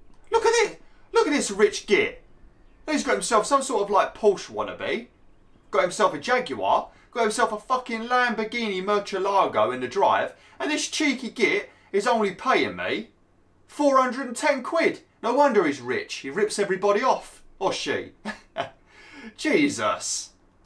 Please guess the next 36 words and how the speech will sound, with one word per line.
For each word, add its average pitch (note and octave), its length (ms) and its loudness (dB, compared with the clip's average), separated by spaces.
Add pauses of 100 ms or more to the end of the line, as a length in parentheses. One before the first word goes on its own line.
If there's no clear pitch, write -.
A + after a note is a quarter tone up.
(880)
Okay, B2 680 2
right. A2 460 0
We're C3 100 -2
gonna C#3+ 100 2
try E3+ 240 0
and B2+ 100 -6
do C#3+ 120 0
this B2 180 -6
as A#2 80 -16
quick - 240 -8
as - 80 -16
possible. A2 480 -6
We've G#2+ 100 -2
only D#3+ 160 0
got C#3 140 -6
twenty D3 280 -4
minutes C3+ 300 -8
to C3+ 80 -12
get A#2 160 -8
the G#2 60 -16
time G#2+ 360 -4
bonus. G#2 400 -2
I G#2+ 120 -2
don't D#3 260 0
think B2+ 220 -12
we're A#2 100 -10
gonna A2 260 -6
achieve G2+ 460 -6
that, C3+ 240 -2
but G2+ 100 -12
we A2 100 -10
will G#2 140 -10
give G#2+ 200 -10
it - 100 -12
a - 20 -12
go. F2+ 360 -4